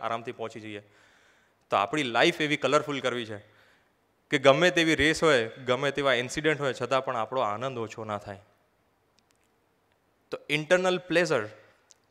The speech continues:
એના માટે આત્મા બળવાન હોવો જોઈએ. ગુણાતીતાનંદ સ્વામીની વાતમાં લખ્યું છે કે અંતર ટાઢું રહે ને ધગી ના જાય, તેના બે ઉપાય. એ ઉપાય આપણો લાસ્ટ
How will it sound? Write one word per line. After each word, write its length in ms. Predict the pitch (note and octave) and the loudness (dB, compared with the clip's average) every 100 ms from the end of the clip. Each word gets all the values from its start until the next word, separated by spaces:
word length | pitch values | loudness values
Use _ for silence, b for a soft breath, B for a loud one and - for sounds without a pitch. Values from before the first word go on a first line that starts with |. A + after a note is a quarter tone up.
| _ _ _ _ _ _ _ _ _ _ | _ _ _ _ _ _ _ _ _ _
એના 180 | B2+ B2 | -8 -6
માટે 260 | C3 B2 C3 D3+ - _ | -6 -6 -6 -10 -16 _
આત્મા 320 | A2 G#2+ C3+ B2 | -8 -6 -6 -6
બળવાન 420 | G#2+ G#2+ A#2 A#2+ | -4 -4 -2 -4
હોવો 200 | G#2+ G#2 | -8 -14
જોઈએ. 260 | G2+ G2 - _ _ _ _ _ _ _ _ b b b b - | -14 -18 -20 _ _ _ _ _ _ _ _ b b b b 0
ગુણાતીતાનંદ 380 | C3 D3+ E3 D#3 | 2 4 2 -2
સ્વામીની 300 | D3+ D#3 D#3 | -2 -2 2
વાતમાં 340 | D3+ D3+ D3+ | 2 2 -2
લખ્યું 240 | D3 D#3+ D3 | -4 -6 -6
છે 100 | A#2+ | -4
કે 140 | C3 D3+ - _ _ _ _ _ _ _ _ _ _ _ - | -6 -8 -16 _ _ _ _ _ _ _ _ _ _ _ -2
અંતર 400 | C3+ B2+ D#3 D3+ | -2 0 0 2
ટાઢું 420 | B2+ A#2+ C3 D3 | 2 2 2 0
રહે 160 | D3 | -2
ને 120 | B2 A#2 | -4 -4
ધગી 280 | A#2 A#2+ | -4 -4
ના 180 | C3 C#3 | -2 0
જાય, 260 | B2 G#2 G#2 - _ _ _ _ - | 2 0 -4 -16 _ _ _ _ -8
તેના 200 | B2 B2+ | -4 -4
બે 240 | A2 C#3 | 0 0
ઉપાય. 360 | A#2+ A2+ G#2 G2 B B | 0 0 -4 -4 B B
એ 60 | D3+ | 0
ઉપાય 320 | C3 B2 E3 | 0 6 6
આપણો 340 | C3 - C#3 E3 - _ | 6 2 -2 -4 -14 _
લાસ્ટ 320 | A2+ A2+ B2 | -6 -4 -4